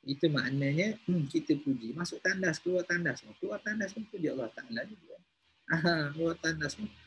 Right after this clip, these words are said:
Alhamdulillahilladzi azhaba anni al-adha wa afani. Dan segala puji bagi Allah Ta'ala.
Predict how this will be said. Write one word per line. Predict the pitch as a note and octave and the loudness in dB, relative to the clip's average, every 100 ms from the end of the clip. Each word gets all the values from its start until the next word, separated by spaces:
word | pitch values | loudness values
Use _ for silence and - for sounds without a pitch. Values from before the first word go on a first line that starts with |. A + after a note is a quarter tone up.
| - - | -20 -8
Alhamdulillahilladzi | B2+ - F3 F#3 D3+ C3+ A#2+ C3 D#3+ C#3+ B2 A#2+ D3 F#3+ G#3+ - | -6 2 2 6 6 6 4 2 2 0 -4 0 0 0 -6 -6
azhaba | F#3 E3 C3 C#3 C3+ A#2 E3 | -2 -2 -2 -4 -4 -10 -10
anni | D#3+ C3 A2+ - | -12 -12 -16 -14
al-adha | E3+ D#3+ A#2 F#2+ - _ _ | -14 -8 -8 -10 -16 _ _
wa | - - | -16 -16
afani. | C4 _ F#3+ F3 - _ _ _ _ - | -20 _ -8 -8 -10 _ _ _ _ -8
Dan | F#3+ F#3 | -4 -2
segala | F#3 F#3 F3 | 0 2 4
puji | E3+ D#3+ D3+ | 4 2 4
bagi | D3 C#3 | 4 2
Allah | C#3 C3+ C3 - | 2 6 6 4
Ta'ala. | C#3 C3+ B2+ | 0 2 2